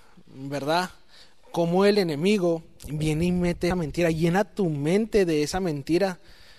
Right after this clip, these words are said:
diciéndote, pues, es normal, tú vas a glorificar a Dios. Tú vas a glorificar a Dios, solamente es la temática, pero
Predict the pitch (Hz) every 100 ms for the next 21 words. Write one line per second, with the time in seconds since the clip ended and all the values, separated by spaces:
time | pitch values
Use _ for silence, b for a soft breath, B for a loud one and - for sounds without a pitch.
0 | b - - - - - 143 147 147 156
1 | 156 131 - - 120 117 117 120 120 104
2 | B B B - - - - - - 180
3 | 208 214 190 185 202 208 185 180 196 190
4 | 185 151 - 139 151 147 131 - - -
5 | - - - - - - - 165 160 180
6 | 180 180 156 127 131 135 151 131 131 147
7 | 156 160 156 175 180 170 127 113 - 147
8 | 143 131 135 123 107